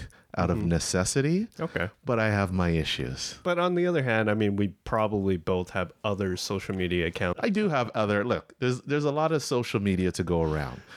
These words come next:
Speaker 1: We have all types of things. You have
Speaker 2: Yeah.
Speaker 1: your Snapchat, which, yeah, I have an account. Do I really
Speaker 2: Yeah.
Speaker 1: use it? Yeah. But, you know, people are gonna have different things. You have
Speaker 2: Right.
Speaker 1: Instagram. Hmm, sounds like Facebook. You could have WhatsApp. Sounds like Facebook.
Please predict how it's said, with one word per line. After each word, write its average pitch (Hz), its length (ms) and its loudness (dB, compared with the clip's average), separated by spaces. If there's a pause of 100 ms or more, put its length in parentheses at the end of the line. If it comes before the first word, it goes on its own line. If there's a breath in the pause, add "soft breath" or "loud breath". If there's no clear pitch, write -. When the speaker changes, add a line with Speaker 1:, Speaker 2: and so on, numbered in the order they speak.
(180 loud breath)
Speaker 1:
We 110 160 0
have 110 340 0 (140)
all 107 240 0
types 92 300 0
of 90 80 -4
things. 80 240 -6
You 98 60 4
have 107 120 2
Speaker 2:
Yeah. 113 60 -2
Speaker 1:
your 104 80 2
Snapchat, 95 640 0
which, 85 320 -2 (480 loud breath)
yeah, 254 320 -4
I 165 60 0
have 135 100 0
an 98 80 2
account. 78 400 -4
Do 101 140 -2
I 98 60 2
really 98 280 4
Speaker 2:
Yeah. 98 60 4
Speaker 1:
use 98 140 0
it? 101 120 2
Yeah. 120 480 -2
But, 123 220 0
you 135 80 0
know, 123 280 2 (380)
people 139 260 0
are 123 100 4
gonna 113 180 4
have 101 360 2 (360)
different 98 260 -2
things. 73 260 -2
You 90 120 -2
have 87 160 0
Speaker 2:
Right. 85 100 4
Speaker 1:
Instagram. 104 720 0
Hmm, 85 220 -6 (180)
sounds 78 260 -6
like 73 160 -8
Facebook. 80 440 -8 (340 loud breath)
You 90 80 -4
could 85 160 0
have 80 220 0
WhatsApp. 110 440 2 (480)
Sounds 78 300 -8
like 69 100 -6
Facebook. - 540 -6